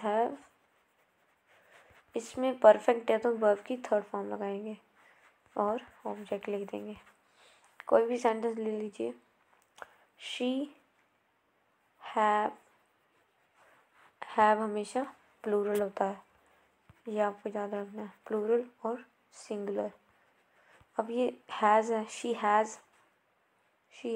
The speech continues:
has, she has, कोई भी sentence बना सकते हैं। She had, she has, she had a good life, she has a good life।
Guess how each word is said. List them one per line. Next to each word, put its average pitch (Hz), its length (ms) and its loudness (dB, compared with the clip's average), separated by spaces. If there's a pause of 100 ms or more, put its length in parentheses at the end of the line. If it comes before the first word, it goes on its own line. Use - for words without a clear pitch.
has, 220 420 -2 (1500)
she 226 320 -8
has, 208 380 -8 (460)
कोई 254 240 8
भी 269 180 0
sentence 208 440 0
बना 196 280 -6
सकते 202 280 -12
हैं। 208 160 -12
She 208 280 -10
had, 202 240 -8 (1500)
she - 360 -8 (180)
has, 202 360 -4 (3000)
she - 180 -2
had 208 140 2
a 208 100 -2
good 208 160 -6 (560)
life, 202 320 -6 (240)
she 226 220 -4
has 208 160 -4
a 214 100 -2
good 208 220 -6
life। 214 260 -2